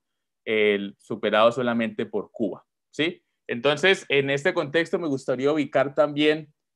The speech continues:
eh, esa característica o esa particularidad, eh, en el sentido de, de, de lo que quiero proponer el día de hoy respecto a,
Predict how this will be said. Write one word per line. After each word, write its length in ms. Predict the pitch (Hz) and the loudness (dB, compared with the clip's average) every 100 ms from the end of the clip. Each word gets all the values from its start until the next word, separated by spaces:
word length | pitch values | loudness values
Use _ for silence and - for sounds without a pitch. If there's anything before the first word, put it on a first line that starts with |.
| _ - | _ -14
eh, 500 | 120 117 110 107 - | -6 -2 0 0 -2
esa 260 | 123 151 147 | 0 2 2
característica 960 | 143 117 - 117 170 - 196 196 175 | 0 0 -2 -4 -6 -8 -8 -2 0
o 140 | 120 113 | 0 -2
esa 200 | 135 131 | -2 -2
particularidad, 1000 | 120 - 113 117 113 104 104 113 185 - _ _ _ _ - | -4 -6 -10 -4 -2 -2 0 0 -2 -6 _ _ _ _ -10
eh, 520 | 117 113 107 107 104 - | -4 -2 0 0 -2 -4
en 140 | 110 | -6
el 120 | 107 | -6
sentido 680 | 104 113 104 123 127 139 143 | -6 -8 -8 -6 0 2 2
de, 420 | 127 107 82 95 | 2 -2 -6 -10
de, 460 | 95 98 92 90 - | -10 -10 -10 -14 -12
de 100 | 104 | -10
lo 120 | 101 | -8
que 140 | - 101 | -10 -8
quiero 240 | 120 127 | -4 -2
proponer 340 | 127 113 104 110 | -2 -4 -2 -2
el 140 | 120 | -2
día 200 | 127 127 | 0 2
de 100 | 120 | 2
hoy 220 | 107 120 | 2 0
respecto 600 | 135 113 - 107 - - | -2 -6 -6 -8 -6 -6
a, 240 | 95 87 | -4 -6